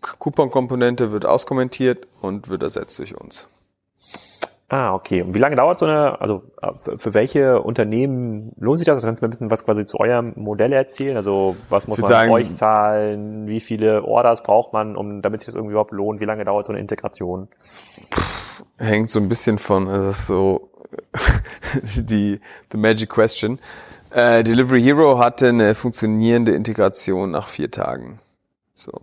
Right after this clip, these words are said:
Speaker 1: das war der Produkt, der Head of Product meinte, es war so schön, zum ersten Mal schneller zu liefern, als das Marketing bereit war.
Speaker 2: Ja.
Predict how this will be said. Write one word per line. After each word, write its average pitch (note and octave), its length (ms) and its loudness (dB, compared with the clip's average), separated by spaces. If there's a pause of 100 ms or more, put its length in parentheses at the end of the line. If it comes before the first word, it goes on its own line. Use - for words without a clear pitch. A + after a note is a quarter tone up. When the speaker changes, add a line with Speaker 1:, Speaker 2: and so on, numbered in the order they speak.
(340)
Speaker 1:
das - 200 -8
war G2 120 4
der G2 120 2
Produkt, A2 400 -6 (220)
der G#2 200 4
Head G#2 120 2
of - 160 0
Product G#2 360 2
meinte, G2+ 260 0
es G#2+ 120 -6
war G2+ 80 4
so G#2+ 160 0
schön, A2+ 380 0
zum G#2+ 180 -6
ersten G2+ 300 -2
Mal G2+ 220 2
schneller G#2 340 -2
zu - 120 -8
liefern, G#2 300 -6
als - 200 -6
das G#2+ 120 -10
Marketing G#2 480 -6
bereit F#2+ 400 -2
war. G2+ 220 -4 (160)
Speaker 2:
Ja. G#2+ 260 0